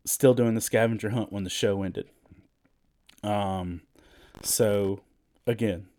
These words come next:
that was great. Um, now I'm just gonna go through some pictures and talk about some stuff. By the way, if you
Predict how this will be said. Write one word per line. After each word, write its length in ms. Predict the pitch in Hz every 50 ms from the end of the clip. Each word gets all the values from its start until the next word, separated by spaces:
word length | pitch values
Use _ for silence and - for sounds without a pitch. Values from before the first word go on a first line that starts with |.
| _ -
that 160 | 107 107 98
was 120 | 104 -
great. 440 | - - 104 - - - _ - - - _ _ _ _ - - - _ -
Um, 460 | - 101 98 98 98 98 98 101 98 - _ _ - - _ _ _
now 80 | 117
I'm 80 | 120 127
just 120 | 127 -
gonna 120 | - 127 117
go 100 | 123 117
through 160 | - 123 113
some 120 | - 110
pictures 320 | - 123 104 - - 104 95
and 100 | 104 92
talk 200 | - 110 107 -
about 160 | - 107 104
some 100 | - 113
stuff. 260 | - - 113 98 -
By 140 | - 104 101
the 80 | 101
way, 180 | 101 104 104 101
if 140 | 98 98 -
you 240 | 101 101 101 101